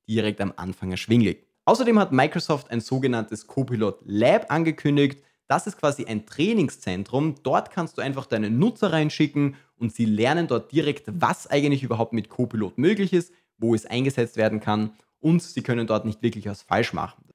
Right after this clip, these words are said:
Das heißt, zuerst in das Trainingszentrum ein, dort können sie Dinge ausprobieren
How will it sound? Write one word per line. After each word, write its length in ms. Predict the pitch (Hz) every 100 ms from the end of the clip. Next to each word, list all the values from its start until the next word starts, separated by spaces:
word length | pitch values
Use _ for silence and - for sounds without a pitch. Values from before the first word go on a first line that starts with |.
| _ -
Das 100 | 120
heißt, 220 | 120 -
zuerst 280 | 113 113 117
in 80 |
das 140 | 101 -
Trainingszentrum 760 | - 165 185 - 147 139 127
ein, 200 | 123 123 117 _ -
dort 180 | 151
können 220 | - 135 117
sie 120 | 107
Dinge 280 | 110 104 110
ausprobieren 720 | 170 - 135 120 117 110